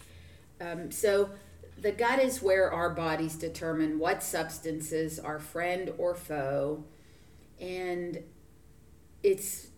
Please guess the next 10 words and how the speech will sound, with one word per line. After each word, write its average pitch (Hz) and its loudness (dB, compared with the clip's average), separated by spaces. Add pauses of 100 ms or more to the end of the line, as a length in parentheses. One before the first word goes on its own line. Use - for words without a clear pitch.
the 175 -4
immune 220 0
system. 185 0
It's 185 -6
where 175 0
our 165 2
immune 165 -2
system 160 -4
is 151 0
most 160 -2